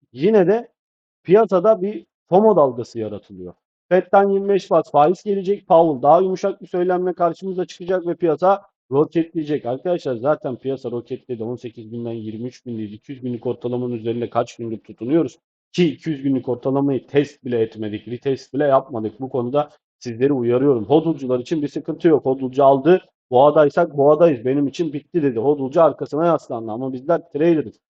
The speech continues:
Bizim işimiz biraz daha farklı. Doğru düzeltmeyi bulup daha aşağıdan toplamak zorundayız. Bu yüzden de piyasayı daha detaylı hem teknikte hem temelde analiz etme zorunluluklarımız var.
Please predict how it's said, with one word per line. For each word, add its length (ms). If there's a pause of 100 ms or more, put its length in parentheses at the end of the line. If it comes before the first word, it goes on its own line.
(180)
Bizim 220
işimiz 360
biraz 260
daha 160
farklı. 360
Doğru 280
düzeltmeyi 540
bulup 240
daha 200
aşağıdan 500
toplamak 520
zorundayız. 480 (380)
Bu 80
yüzden 420
de 180 (180)
piyasayı 460
daha 240
detaylı 400
hem 180
teknikte 500
hem 120
temelde 440
analiz 440
etme 300
zorunluluklarımız 1080
var. 120